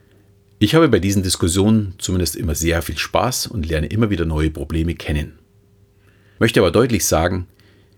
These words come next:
hier findet keine öffentliche Zurschaustellung statt, sondern nur diejenigen fragen, die kein Problem damit haben. Alle anderen können die Fragen sehr gerne,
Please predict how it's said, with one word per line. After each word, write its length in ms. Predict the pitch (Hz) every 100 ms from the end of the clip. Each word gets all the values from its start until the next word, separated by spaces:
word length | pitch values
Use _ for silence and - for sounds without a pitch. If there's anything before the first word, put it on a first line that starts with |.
| _ _
hier 160 | - 87
findet 240 | - 95
keine 240 | - 120 123
öffentliche 480 | - 98 113 90 73
Zurschaustellung 720 | 73 - - 98 - 120 117
statt, 320 | - 113 -
sondern 300 | - 104 90
nur 160 | 85 78
diejenigen 400 | 80 107 107 95
fragen, 380 | - 80 85 78 -
die 80 | -
kein 160 | 131
Problem 280 | - - 82
damit 180 | 90 82
haben. 180 | 69 - _ _ _ _ _ _ - -
Alle 180 | 180 107
anderen 260 | 110 107
können 220 | - 101
die 120 | 87 80
Fragen 340 | 80 76 80
sehr 180 | 76 73
gerne, 460 | 101 107 117 107